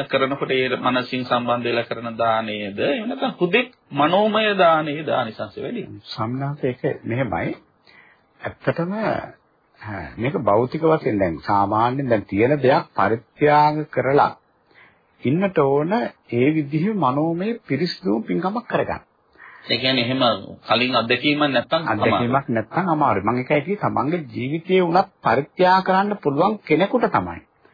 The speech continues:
Speaker 2: දුප්පත් පොහොසත්කම නෙවෙයි.
Speaker 1: එහෙම.
Speaker 2: තමන් සතු ඕනම දෙයක්, ඉල්ලන ඕනම දෙයක්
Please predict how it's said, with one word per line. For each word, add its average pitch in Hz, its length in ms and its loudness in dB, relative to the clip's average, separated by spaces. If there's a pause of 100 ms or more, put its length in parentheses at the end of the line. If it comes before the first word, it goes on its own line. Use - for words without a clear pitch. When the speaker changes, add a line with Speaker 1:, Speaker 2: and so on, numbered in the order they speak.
(160)
Speaker 2:
දුප්පත් 175 400 -2
පොහොසත්කම 185 580 0
නෙවෙයි. 151 280 2 (200)
Speaker 1:
එහෙම. 113 280 -4 (140)
Speaker 2:
තමන් 110 380 2
සතු 165 320 -2 (120)
ඕනම 180 580 2
දෙයක්, 95 360 2
ඉල්ලන 117 360 -2 (200)
ඕනම 151 560 2
දෙයක් 165 260 4